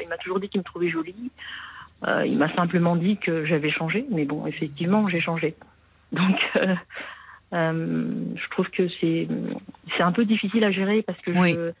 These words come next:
Speaker 1: je faisais le recoupement avec une émission qui a eu, euh, enfin, un, un auditeur qui est intervenu il y a une dizaine de jours, je crois,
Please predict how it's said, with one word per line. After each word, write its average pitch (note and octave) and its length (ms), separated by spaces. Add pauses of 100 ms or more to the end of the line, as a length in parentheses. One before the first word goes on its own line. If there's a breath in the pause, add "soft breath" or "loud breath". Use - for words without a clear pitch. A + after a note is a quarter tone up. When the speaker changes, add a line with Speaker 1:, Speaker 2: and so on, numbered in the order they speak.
(340 soft breath)
Speaker 1:
je - 160
faisais G#3 240
le A3+ 80
recoupement G3+ 420
avec F#3+ 300
une F3+ 80
émission F#3 440
qui G3+ 120
a E3+ 40
eu, F3+ 280
euh, E3 180
enfin, E3 240
un, E3 140
un E3 420
auditeur F3 460
qui - 180
est D#3+ 60
intervenu E3+ 420
il F#3+ 80
y F3 60
a D#3+ 60
une D#3+ 120
dizaine E3+ 300
de D#3+ 80
jours, G#3 240
je F3+ 40
crois, G#3+ 280